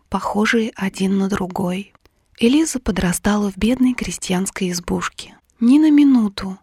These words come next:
не забывала она о своих милых братьях. Когда на небе светили звёзды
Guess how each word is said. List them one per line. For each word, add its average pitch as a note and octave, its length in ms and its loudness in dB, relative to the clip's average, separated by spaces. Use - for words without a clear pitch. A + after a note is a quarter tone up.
не G3+ 120 0
забывала F#3+ 640 0
она F3 360 -8
о F3+ 120 -4
своих F#3+ 480 -2
милых G3+ 380 -2
братьях. - 680 -8
Когда F3+ 340 -4
на F3 140 -4
небе F3+ 360 -6
светили F3 560 -8
звёзды F3 600 -8